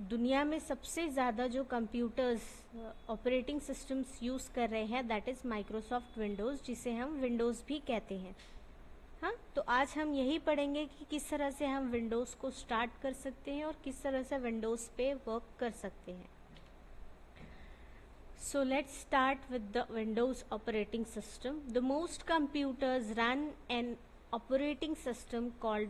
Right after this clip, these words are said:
Microsoft Windows, popularly known as Windows। Windows is a user-friendly operating system।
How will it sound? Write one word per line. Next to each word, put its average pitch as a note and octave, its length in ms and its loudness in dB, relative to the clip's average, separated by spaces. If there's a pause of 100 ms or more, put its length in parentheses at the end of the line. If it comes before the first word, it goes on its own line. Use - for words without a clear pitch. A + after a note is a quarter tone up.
(120)
Microsoft C#4 760 0
Windows, G#3 680 -2
popularly C4+ 800 2
known G#3+ 420 0 (180)
as G3 260 -4
Windows। A3+ 580 0
Windows A#3+ 540 2 (160)
is C4 140 0 (140)
a G#3+ 80 -2 (140)
user-friendly C4+ 840 2 (320)
operating B3 640 0
system। A3 540 -4